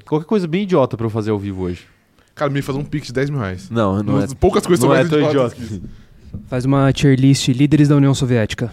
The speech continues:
Speaker 1: Vá,
Speaker 2: <laughs> É,
Speaker 1: perfeito.
Speaker 2: pode ser
Speaker 3: A sua
Speaker 2: também.
Speaker 3: audiência vai gostar
Speaker 1: Perfeito,
Speaker 3: bastante.
Speaker 1: perfeito. Vou fazer, vou fazer essa daí.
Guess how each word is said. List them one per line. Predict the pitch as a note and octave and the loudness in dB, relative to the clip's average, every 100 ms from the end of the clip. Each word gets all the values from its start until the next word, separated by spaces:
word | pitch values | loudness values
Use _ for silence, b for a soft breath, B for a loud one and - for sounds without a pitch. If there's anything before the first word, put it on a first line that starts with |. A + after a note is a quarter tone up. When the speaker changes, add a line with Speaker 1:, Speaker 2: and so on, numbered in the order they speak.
| - | -10
Speaker 1:
Vá, | G#2 G2 B2 B2+ B2 A#2+ | -10 -2 2 4 4 2
Speaker 2:
<laughs> | |
É, | A#2 | 2
Speaker 1:
perfeito. | D3 D#3 D3 A2 | 0 2 -2 0
Speaker 2:
pode | A2+ | -2
ser | F3 | 0
Speaker 3:
A | |
sua | |
Speaker 2:
também. | - C3+ | -2 0
Speaker 3:
audiência | C3+ C3 | -2 0
vai | C#3 | 0
gostar | C3 C#3 | 2 2
Speaker 1:
Perfeito, | B2+ G#2+ | 2 0
Speaker 3:
bastante. | G#2 - - | -2 -4 -6
Speaker 1:
perfeito. | G#2 F2 F#2 - | -6 -4 -6 -8
Vou | G2+ G2+ | -6 -2
fazer, | A#2+ G2 F2+ | -2 -4 -8
vou | F2+ | -8
fazer | A2 G2 G2 | -6 -4 -4
essa | F#2+ G2+ | -6 -6
daí. | F2+ | -8